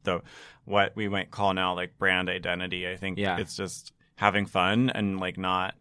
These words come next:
Speaker 1: you know, being afraid to just kind of put stuff out there. And also we're not beholden to, like, it doesn't need to meet a bottom line. It's not backed by, like,
Speaker 2: Obviously.
Speaker 1: a corporation. They're just like,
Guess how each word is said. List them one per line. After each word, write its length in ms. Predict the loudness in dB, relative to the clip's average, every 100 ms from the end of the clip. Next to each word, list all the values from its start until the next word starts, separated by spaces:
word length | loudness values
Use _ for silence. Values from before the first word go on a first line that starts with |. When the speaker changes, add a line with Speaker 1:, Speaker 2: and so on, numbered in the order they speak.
| _ _ -16 -16 -12
Speaker 1:
you 140 | -2 0
know, 160 | 0 -2
being 440 | -2 0 2 0
afraid 760 | -4 -6 -2 0 0 -2 -6 -8
to 120 | -8
just 240 | -8 -8
kind 140 | -6 -6
of 120 | -6
put 180 | -8 -8
stuff 240 | -6 -8 -6
out 240 | -8 -6
there. 300 | -4 -2 0
And 140 | 6 6
also 260 | 8 6
we're 140 | 6 6
not 320 | 6 2 -2
beholden 420 | -2 -2 -2 -2
to, 100 | -6
like, 320 | -4 -4 -6 _ -20 _ -2
it 100 | 4
doesn't 240 | 6 6
need 180 | 4 2
to 100 | 2
meet 180 | 4 4
a 60 |
bottom 320 | 2 2 2 0
line. 280 | 2 2 0
It's 120 | -4
not 160 | 0
backed 20 | 4
by, 120 | 6
like, 180 | 6 2
Speaker 2:
Obviously. 120 | 0
Speaker 1:
a 80 | -2
corporation. 800 | -6 -6 -4 -4 -4 -4 -4 -4
They're 120 | -6
just 220 | -6 -10 -8
like, 300 | -8 -10